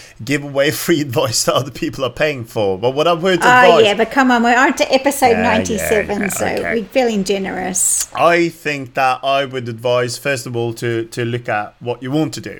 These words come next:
Speaker 1: what you want to achieve, how big you want your salon to be or clinic, you know, what kind of treatments you like to do, what you like first. I'll look at that first, 'cause if you're trying to do stuff you don't want to do, there's no point in pursuing that. So you need to figure out where you want to go first. That's the most important thing. Now,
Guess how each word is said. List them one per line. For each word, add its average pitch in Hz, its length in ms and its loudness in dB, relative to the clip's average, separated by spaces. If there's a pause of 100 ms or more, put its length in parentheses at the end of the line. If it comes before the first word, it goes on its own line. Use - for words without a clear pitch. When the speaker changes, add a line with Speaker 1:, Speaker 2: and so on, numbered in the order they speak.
Speaker 1:
what 110 160 -6
you 123 80 -8
want 120 180 -6
to 117 60 -6
achieve, 117 340 -6
how 120 140 -2
big 113 340 -10
you 113 140 -8
want 117 240 -10
your 117 80 -12
salon 117 300 -6
to 113 100 -16
be 113 260 -10
or 113 80 -12
clinic, 113 460 -10 (480)
you 123 80 -2
know, 123 280 2
what 123 220 -2
kind 123 160 -6
of 113 80 -6
treatments 113 380 -6
you 117 80 -6
like 113 260 -2
to - 220 -16
do, 101 180 -10
what 110 140 -10
you 117 100 -8
like 104 240 -4
first. 92 320 -12
I'll 95 80 -10
look 117 300 -4
at 113 80 -14
that 95 260 -8
first, 104 400 -6
'cause 107 220 -6 (420)
if 127 140 -6
you're 123 60 -6
trying 123 260 -2
to 123 80 -8
do 113 260 -4
stuff - 320 -6
you 117 60 -6
don't 113 280 -2
want 107 220 -10
to 107 80 -8
do, 98 300 -6
there's 101 200 -10
no 104 140 -10
point 95 340 -12
in 90 100 -16
pursuing 90 420 -12
that. 87 240 -10
So 123 100 -4
you 127 180 -4
need 143 180 -2
to 120 60 -10
figure 113 220 -4
out 92 180 -6
where 104 120 -6
you 98 80 -6
want 92 160 -12
to 95 60 -16
go 90 200 -12
first. - 320 -12
That's 101 260 -10
the 98 360 -12
most 107 260 -4
important 101 320 -8
thing. 107 220 -2
Now, 123 260 2